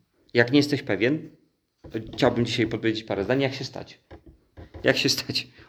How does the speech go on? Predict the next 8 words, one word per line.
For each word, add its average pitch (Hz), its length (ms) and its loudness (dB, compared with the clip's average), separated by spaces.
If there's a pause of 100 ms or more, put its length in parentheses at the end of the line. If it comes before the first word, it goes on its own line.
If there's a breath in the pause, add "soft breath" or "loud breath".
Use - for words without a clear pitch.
obywatelem 123 520 8
Królestwa 117 360 0
Nieba? 82 260 -8 (1300 loud breath)
A 87 380 0 (1800)
to 135 60 6
jest 127 180 4
bardzo 127 240 8
proste. 160 500 4